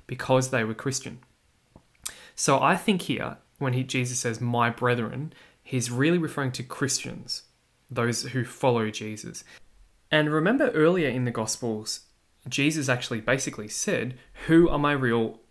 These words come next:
brethren? Who are my real brothers and sisters? It's those who follow the will of God."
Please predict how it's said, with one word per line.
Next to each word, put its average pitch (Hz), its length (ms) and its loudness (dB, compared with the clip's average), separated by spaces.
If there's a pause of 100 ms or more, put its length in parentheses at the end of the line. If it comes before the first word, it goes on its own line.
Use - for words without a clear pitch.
(120)
brethren? 120 480 0
Who 143 160 4
are 139 40 4
my 123 140 6
real 120 220 0
brothers 110 320 -2
and 107 100 -8
sisters? 113 480 -6
It's 131 160 -4
those 123 480 2
who 131 120 0
follow 107 340 -2
the 107 100 -4
will 104 160 -6
of 107 100 -10
God." 135 380 -2